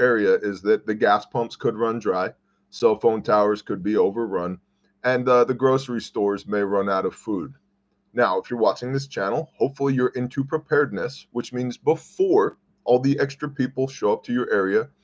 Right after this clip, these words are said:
again, zero day is April eighth, twenty twenty-four, approximately two P M Central Time. Before then, you should have gasoline, and you should have a commo plan, and you should have some food.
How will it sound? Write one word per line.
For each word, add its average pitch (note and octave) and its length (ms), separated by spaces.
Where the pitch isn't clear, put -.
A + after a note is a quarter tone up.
again, A#2 480
zero A2+ 400
day G2+ 420
is G2+ 240
April A2+ 420
eighth, G#2+ 240
twenty G#2 240
twenty-four, G2+ 760
approximately G2+ 600
two G2 200
P G#2 200
M F#2+ 120
Central G2+ 400
Time. F2+ 420
Before E3 460
then, C#3+ 440
you G2+ 140
should G#2+ 180
have A2+ 240
gasoline, F#2 760
and A2 120
you G#2 100
should A2 180
have G#2 200
a C3+ 60
commo G2 420
plan, G2 360
and F#2+ 160
you G2+ 60
should F#2+ 200
have F2 220
some F#2+ 220
food. F2+ 400